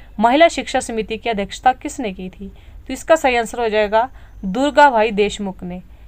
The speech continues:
नेक्स्ट क्वेश्चन है, ग्रामीण विश्वविद्यालय की स्थापना कब की गई? तो इसका सही आंसर हो जाएगा उन्नीस सौ सैंतीस को। नेक्स्ट क्वेश्चन है, तक्षशिला विश्वविद्यालय कहाँ पर है? तो इसका सही आंसर हो जाएगा पंजाब में। नेक्स्ट क्वेश्चन है, अठारह सौ बासी में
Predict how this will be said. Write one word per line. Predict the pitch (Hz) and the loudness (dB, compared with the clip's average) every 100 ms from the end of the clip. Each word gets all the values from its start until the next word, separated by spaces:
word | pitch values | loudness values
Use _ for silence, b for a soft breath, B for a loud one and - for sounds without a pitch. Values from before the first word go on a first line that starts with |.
| - | -6
नेक्स्ट | 214 269 269 | 2 2 2
क्वेश्चन | 262 269 | -2 0
है, | 254 | 0
ग्रामीण | 220 226 285 | 4 4 2
विश्वविद्यालय | 247 240 247 220 226 220 | -4 -6 -4 2 2 2
की | 247 | -4
स्थापना | - 202 - 208 214 | 0 0 0 -6 -2
कब | 247 247 - - | 2 2 -2 -16
की | - 226 | -8 -6
गई? | 190 180 | -6 -6
तो | 214 | -10
इसका | 247 - | -4 0
सही | 311 247 | 2 0
आंसर | 226 208 240 | -2 -4 -6
हो | 220 | -2
जाएगा | 202 214 | -2 -2
उन्नीस | 226 208 | -6 -8
सौ | 277 | -12
सैंतीस | 269 196 175 180 190 | -8 -8 -8 -10 -16
को। | - 190 - b b b - | -12 -12 -12 b b b -8
नेक्स्ट | 233 262 294 | -2 -2 0
क्वेश्चन | 254 254 | -2 -2
है, | 269 | -4
तक्षशिला | 269 262 - 311 | -2 -4 0 -2
विश्वविद्यालय | 240 220 220 220 220 240 | -2 -10 -2 0 0 0
कहाँ | 262 247 254 | 2 2 -2
पर | 175 | -4
है? | 180 190 - b b - | -6 -10 -12 b b -10
तो | |
इसका | 277 - 330 | -6 0 2
सही | 277 240 | 2 -2
आंसर | 233 247 | -4 -4
हो | 233 | -2
जाएगा | 202 196 233 | 0 0 -2
पंजाब | 233 214 175 170 | -4 -6 -2 -2
में। | 170 170 | -4 -10
नेक्स्ट | 175 - - - 294 - | -14 -16 -20 -4 -4 -2
क्वेश्चन | 330 269 277 | 0 2 2
है, | 262 | 2
अठारह | 240 247 269 | 4 4 4
सौ | 311 | 2
बासी | 226 220 214 240 | 4 4 4 -6
में | 226 233 | -6 -6